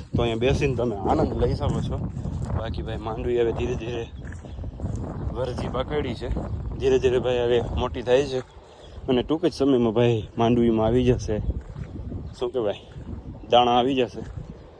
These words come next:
અને આ બાજુ લીમડો ચોઈપો હતો, લીમડો ભાઈ સુકાઈ ગયો, જો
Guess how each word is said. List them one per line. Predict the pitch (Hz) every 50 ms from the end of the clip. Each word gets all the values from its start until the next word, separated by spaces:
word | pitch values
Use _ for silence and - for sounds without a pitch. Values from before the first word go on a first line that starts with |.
| - - - - - -
અને | 113 117 117 117 117 113 113 110 - - - 117
આ | 117 120
બાજુ | 117 117 113 117 113 120
લીમડો | 127 135 131 127 120 107
ચોઈપો | 120 135 139 135 139 135 120
હતો, | - 110 107 - - - - - - - - - - - - - - - - - - - - - 110
લીમડો | 107 120 120 117 117 117 110
ભાઈ | 117 113 101 90
સુકાઈ | 101 - - - 110 98 92
ગયો, | 95 95 90 101
જો | 104